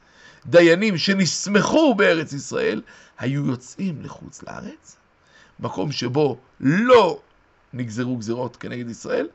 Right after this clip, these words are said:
ושם קידשו את החודשים ועיברו את השנים. אבל במשך הזמן, גזרות הרומאים הלכו וגברו, והרבה פעמים הגזרות כוונו ממש לזה, נגד חכמי ישראל, נגד מצוות קידוש החודש,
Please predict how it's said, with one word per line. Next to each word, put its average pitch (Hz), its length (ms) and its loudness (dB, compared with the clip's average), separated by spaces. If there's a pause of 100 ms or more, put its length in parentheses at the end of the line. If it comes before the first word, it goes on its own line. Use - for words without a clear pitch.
(160)
ושם 165 280 -4
קידשו 139 420 -8 (460)
את - 80 -12
החודשים 123 460 -6
ועיברו 123 260 -6
את - 80 -8
השנים. - 300 -12 (640)
אבל 127 120 0
במשך 147 320 -6
הזמן, 117 300 -8 (680)
גזרות 131 380 -4
הרומאים 123 420 -4 (280)
הלכו - 320 -6
וגברו, 113 380 -6 (1400)
והרבה 151 340 8
פעמים 180 360 6
הגזרות 151 580 0
כוונו 170 420 -6
ממש 190 440 -2
לזה, 165 300 -2
נגד 165 240 -4
חכמי - 320 -8
ישראל, 156 400 -2
נגד 160 340 -6
מצוות 147 440 -4
קידוש 139 300 -6
החודש, 175 520 -4